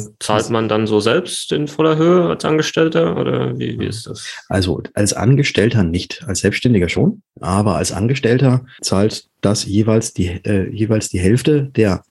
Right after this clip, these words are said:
Speaker 2: Arbeitnehmer und Hälfte Arbeitgeber. Also das Ganze ist paritätisch aufgeteilt.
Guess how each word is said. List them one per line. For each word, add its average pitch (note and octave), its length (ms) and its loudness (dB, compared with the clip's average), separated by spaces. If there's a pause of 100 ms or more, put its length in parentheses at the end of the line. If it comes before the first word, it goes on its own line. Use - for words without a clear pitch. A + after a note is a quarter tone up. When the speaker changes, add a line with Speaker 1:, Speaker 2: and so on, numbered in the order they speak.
(100)
Speaker 2:
Arbeitnehmer G#2+ 800 2
und A#2+ 300 -2
Hälfte A2+ 560 -2
Arbeitgeber. F#2 640 -2 (400)
Also F#2+ 160 -2
das F2 140 -4
Ganze F#2+ 280 -2
ist - 240 -2 (180)
paritätisch B2+ 500 2
aufgeteilt. F#2+ 540 -2